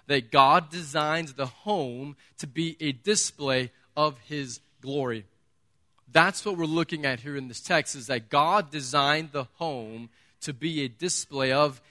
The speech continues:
His glory. Now, I know what some of you are thinking, 'cause I heard it two weeks ago. "I'm not even married yet."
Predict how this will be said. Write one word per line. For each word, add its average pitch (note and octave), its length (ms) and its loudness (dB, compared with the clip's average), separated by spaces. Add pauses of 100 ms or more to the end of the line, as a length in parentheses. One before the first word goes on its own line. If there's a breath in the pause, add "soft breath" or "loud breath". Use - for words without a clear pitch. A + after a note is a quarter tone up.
His A#2 320 -10
glory. A#2 560 -4 (380 soft breath)
Now, D3 180 6
I C3 160 4
know D#3+ 100 0
what F#3 140 2
some F#3 180 -4
of F#3 60 0
you F#3 160 -2
are F#3+ 60 4
thinking, G3 640 -2 (800)
'cause C#3+ 180 -4 (180)
I C#3+ 180 4
heard E3 280 -2
it D#3 100 -4
two F3+ 200 -6
weeks F3 280 -6
ago. F3+ 380 -6 (560)
"I'm C#4+ 140 10
not B3+ 160 8
even C#4+ 320 0
married C4+ 380 8
yet." A#3 380 8